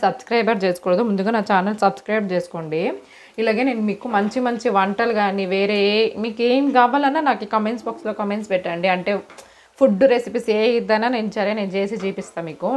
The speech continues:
నాకు వచ్చిన స్టైల్లో నేను చూపిస్తా త్వరగా అయ్యేలాగా. ఇప్పుడు మనం దీన్ని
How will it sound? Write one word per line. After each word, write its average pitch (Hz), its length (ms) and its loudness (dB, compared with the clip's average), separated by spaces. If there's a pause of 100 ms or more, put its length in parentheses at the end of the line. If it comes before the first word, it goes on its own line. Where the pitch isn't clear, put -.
నాకు 214 280 4
వచ్చిన 269 300 2
స్టైల్లో 254 320 4
నేను 220 180 -2
చూపిస్తా 196 340 -4
త్వరగా 190 300 0
అయ్యేలాగా. 165 420 0 (1800)
ఇప్పుడు 285 240 4
మనం 254 140 4 (100)
దీన్ని 214 200 0